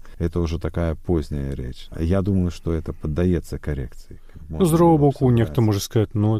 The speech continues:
Speaker 2: ну, это ж таксама наша гісторыя».
Speaker 1: Можа.
Speaker 2: І бляха частка нашай
Speaker 1: Мо-,
Speaker 2: гісторыі ў такім сэнсе,
Speaker 1: у,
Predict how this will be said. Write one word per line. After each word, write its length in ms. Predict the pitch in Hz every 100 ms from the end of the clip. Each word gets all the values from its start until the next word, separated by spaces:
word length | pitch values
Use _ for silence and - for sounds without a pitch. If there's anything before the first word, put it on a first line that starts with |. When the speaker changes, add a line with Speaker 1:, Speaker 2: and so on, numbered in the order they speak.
| -
Speaker 2:
ну, 160 | 101
это 240 | 98 - -
ж 80 | -
таксама 460 | 98 - 107 98
наша 300 | 92 90 - 90
гісторыя». 540 | 85 - 98 90 80 - - - -
Speaker 1:
Можа. 240 | 151 202 196
Speaker 2:
І 60 |
бляха 320 | 110 120 - -
частка 380 | 101 - - 95
нашай 240 | 147 180
Speaker 1:
Мо-, 60 | 90
Speaker 2:
гісторыі 400 | 82 - 92 90
ў 60 | 82
такім 320 | 98 104 90
сэнсе, 480 | - 92 87 113
Speaker 1:
у, 80 | 131